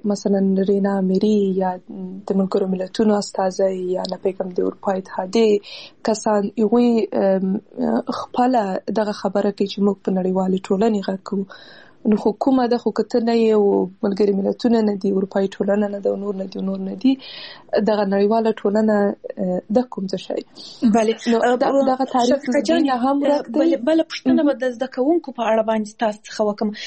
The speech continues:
Speaker 2: ام، پر زده کوونکو باندې، پر محصلینو باندې دا ډول پرېکړې څه تاثیر کوي؟ د دوی روحیه څه ډول ده؟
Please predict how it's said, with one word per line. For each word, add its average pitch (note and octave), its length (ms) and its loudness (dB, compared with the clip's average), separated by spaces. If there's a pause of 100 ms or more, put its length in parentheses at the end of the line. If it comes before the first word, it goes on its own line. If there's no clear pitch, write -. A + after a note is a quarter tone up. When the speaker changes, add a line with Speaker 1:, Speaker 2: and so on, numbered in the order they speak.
(220)
Speaker 2:
ام، B3+ 400 2
پر C#4 80 2
زده B3+ 220 0 (100)
کوونکو D4+ 360 2
باندې، A#3 440 0
پر A#3 100 0
محصلینو A3+ 560 2
باندې A#3+ 360 0
دا C4+ 120 2
ډول C#4+ 240 2
پرېکړې C#4+ 400 -4 (100)
څه - 140 -2
تاثیر B3+ 400 -2
کوي؟ A#3+ 120 2
د G#3 180 -6
دوی D4 180 4
روحیه B3 380 0 (480)
څه C4 100 2 (100)
ډول G#3 280 2
ده؟ G#3 180 0